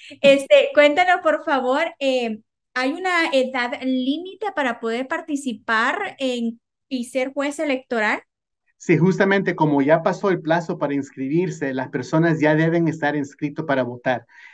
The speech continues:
Speaker 2: Ser, eh, ciudadano naturalizado o nacido en este país, vivir en el estado de Maryland y tener por lo menos dieciséis años de edad.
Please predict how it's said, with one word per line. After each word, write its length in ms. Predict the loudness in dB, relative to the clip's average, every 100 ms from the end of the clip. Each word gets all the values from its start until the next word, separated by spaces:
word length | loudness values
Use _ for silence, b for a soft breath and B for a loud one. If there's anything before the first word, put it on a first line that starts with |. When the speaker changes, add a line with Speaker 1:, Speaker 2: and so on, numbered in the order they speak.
| B
Speaker 2:
Ser, 400 | -6 0 2 2 0
eh, 260 | -2 -2
ciudadano 440 | -2 2 2 2 2
naturalizado 840 | 2 0 -2 -4 -2 2 2 0
o 120 | -2
nacido 480 | -4 -4 -4 -2 -2
en 60 |
este 200 | -4 -8
país, 520 | -8 -6 -4 -4 -6 -12 b b b
vivir 340 | -4 2 4 4
en 120 | 4
el 60 |
estado 400 | 0 0 2 4
de 120 | 2 2
Maryland 520 | 0 -2 -2 -6 -8
y 160 | -8 -6
tener 380 | -2 0 0 0
por 240 | 0 2
lo 140 | 0
menos 500 | 0 0 0 -2 -6
dieciséis 720 | -6 -6 -6 -12 -4 -4 -4 -8
años 360 | -6 -2 -2 -2
de 120 | -4
edad. 320 | -2 -2 -2